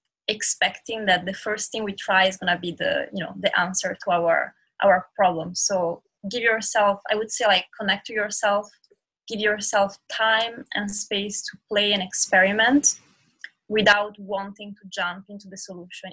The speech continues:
even if the uncertainty is the scariest thing that we experience, of course, as human beings. But it's really, like, learning to accept that it's okay not to know, and we can just be in this, uh,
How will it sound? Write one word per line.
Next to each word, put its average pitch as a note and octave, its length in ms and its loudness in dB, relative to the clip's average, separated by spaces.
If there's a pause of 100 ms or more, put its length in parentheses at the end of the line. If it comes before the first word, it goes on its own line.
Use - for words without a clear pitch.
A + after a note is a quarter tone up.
even A3+ 200 -12
if A3+ 140 -20
the F#3 120 -4
uncertainty G3+ 840 -12
is - 340 -20
the F3+ 80 -14
scariest F3 600 -10
thing F#3 180 -12
that F#3 220 -10
we F3 100 -12
experience, G3 560 -12
of A3+ 80 -18 (120)
course, A3 260 -12
as F#3+ 140 -10
human G3 260 -10
beings. A#3 420 -12 (560)
But G3+ 140 -4
it's G#3 180 -12
really, A3 140 -8
like, G3 200 -4
learning G3 540 0
to G3 60 -6
accept - 640 -8
that - 180 -4 (540)
it's C#4 160 -10
okay A3+ 320 -8
not A3 180 -12
to G3+ 120 -14
know, F3+ 300 -8 (1300)
and A3+ 100 -2
we A#3+ 80 -6
can A#3 160 -8
just G3+ 240 -6
be G3 120 -8
in G3 140 -10
this, F#3 220 -14
uh, E3+ 280 -2